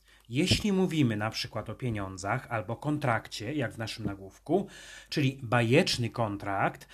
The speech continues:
przetłumaczymy to na angielski jako fabulous contract, a nie jako bajkowy kontrakt, bo nie można go w żaden sposób odnieść do bajki. Kontrakt to inaczej umowa.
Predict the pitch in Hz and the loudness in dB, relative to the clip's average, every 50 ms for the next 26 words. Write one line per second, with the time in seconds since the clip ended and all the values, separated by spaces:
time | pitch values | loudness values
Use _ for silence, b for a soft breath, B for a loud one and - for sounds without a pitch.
0 | B B B - 127 123 - 113 104 104 104 - 151 185 202 202 160 135 123 120 | B B B -4 -4 -4 -4 -4 -4 -4 -2 0 0 0 0 2 2 4 4 4
1 | 123 113 113 113 104 117 135 147 139 - - 151 151 147 147 156 156 151 - - | 2 2 -2 -2 0 0 0 2 0 2 2 2 2 2 2 2 0 0 -2 -6
2 | - - - - 165 175 196 202 - 175 180 147 139 139 139 - - - 117 107 | -14 -10 -4 0 2 4 4 4 4 4 4 4 4 4 4 2 0 -2 -6 -6
3 | 101 - - - 98 95 - - - - B B B B B 127 123 131 135 135 | -8 -10 -12 -12 -14 -14 -14 -20 -20 -20 B B B B B -2 2 4 4 4
4 | 131 127 - 160 156 - - 120 117 151 151 160 160 151 - - 196 220 240 196 | 4 4 2 0 -2 -2 0 2 4 6 6 6 4 0 -2 2 6 6 6 6
5 | 156 143 139 - - 113 104 98 98 - 110 120 143 - - - - B B B | 6 2 0 0 -2 -6 -6 -8 -8 -6 -4 -4 -4 -4 -8 -16 -20 B B B
6 | B B B B B B B B 117 110 107 156 151 156 156 160 160 160 165 165 | B B B B B B B B -6 0 4 6 6 6 6 6 4 4 2 2
7 | 160 151 139 139 143 147 143 143 143 143 151 156 170 190 196 196 202 196 220 226 | 0 -2 -4 -6 -6 -8 -8 -8 -8 -8 -8 -6 -4 -2 0 2 4 6 6 6
8 | 202 156 170 160 151 151 135 143 151 139 143 135 131 - - 143 139 139 - 117 | 6 4 4 4 4 4 4 4 2 2 2 2 2 0 0 -4 -4 -4 -4 -6
9 | 107 120 120 107 117 120 117 110 113 120 104 120 117 113 110 104 - - - 85 | -4 -6 -4 -4 -4 -4 -4 -4 -2 0 2 2 2 2 0 -4 -8 -14 -18 -20
10 | 76 _ _ _ _ _ _ _ _ _ _ _ _ _ _ _ _ _ _ _ | -20 _ _ _ _ _ _ _ _ _ _ _ _ _ _ _ _ _ _ _
11 | _ _ _ _ _ _ _ _ _ _ _ _ _ _ _ _ _ _ _ - | _ _ _ _ _ _ _ _ _ _ _ _ _ _ _ _ _ _ _ 2
12 | 143 139 135 127 120 107 - 104 95 - - - _ _ _ _ _ b b b | 6 6 6 6 4 2 -2 -8 -12 -14 -16 -20 _ _ _ _ _ b b b
13 | b b b b - 170 160 143 139 143 151 139 139 - 160 151 151 151 - - | b b b b 0 2 2 4 4 4 4 2 2 0 2 0 0 0 0 2
14 | 156 151 147 151 165 170 170 151 117 110 95 90 - _ _ | 2 4 4 4 6 4 4 4 2 -2 -4 -4 -8 _ _